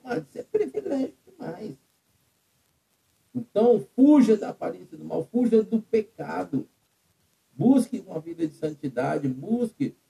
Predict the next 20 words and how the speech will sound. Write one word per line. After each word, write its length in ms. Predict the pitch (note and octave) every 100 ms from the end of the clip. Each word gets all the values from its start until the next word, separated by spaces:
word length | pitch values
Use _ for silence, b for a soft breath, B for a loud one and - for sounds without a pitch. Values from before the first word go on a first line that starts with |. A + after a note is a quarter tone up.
| _ -
uma 200 | D3+ D#3+
vida 500 | C#3+ F#3 G3 D3 - _ _ _
de 120 | D3+
ser 440 | C#3+ - G3 G3+ - _ -
separado 960 | G3+ G3+ - F3+ D#3+ D#3 G3 G3+ -
para 380 | - - D#3+ E3
Deus. 420 | - C4 E4+ D#3 C3 _ _ _ _ _ _ _ -
E 140 | G3
esses 300 | B3 A#3+ G3+
aqui 240 | G#3 A3+ G#3+
são 200 | A3+ A#3
os 80 | -
princípios. 880 | A#3+ B3 A3+ - A#3+ C4 - D3+ - _ _ _ _ _ _ _ _ _ _ _ _ _ -
Tá 120 | G#3+
aqui, 380 | A3+ - C4 C#4
ó, 180 | B3 C#3
ele 120 | E3
tá 160 | - A3+
nos 180 | A3+ -
mostrando. 880 | B3 B3 - G#3+ A#3 C4 C4 -